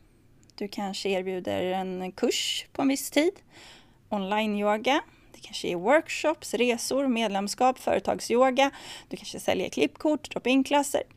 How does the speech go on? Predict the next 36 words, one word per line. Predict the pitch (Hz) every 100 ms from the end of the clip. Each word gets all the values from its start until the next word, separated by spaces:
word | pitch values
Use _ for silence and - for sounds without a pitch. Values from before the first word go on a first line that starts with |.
| -
Ja, | 131 269 349 -
vad | 320 339
är | 403
det | 415
för | -
något? | - - - _ _ _ _ _ _ _ _ _ - - - - - - - _ _ -
Kolla | 349 -
på | 403
det | 247
du | 190
har. | 190 170 285 - _ _ _ _ _ _ _ _
Och | 226
sen | 240
kollar | 233 277 180
du | 190
på | - - -
vad | 190
du |
kan | 196 202
komplettera | 196 - 208 220 - 294 247 233 202
det | 190
här | - -
med. | 175 - - - _ _ _ - - -
Vad | - 202 330 330
kan | - 226
du | 202
lägga | 190 196 202 -
till | - 294 269 320
för | - - 214 226 233 240 -
erbjudanden, | 220 185 - 202 - 202 - - 208
för | - 294 302
intäktsben | 277 202 - 185 - - - 220 185
som | 202 254
fortfarande | - 392 381 - - - 269 285 285 240 220 180 185 233
tar | - 233 247 269
dig | 226 185 190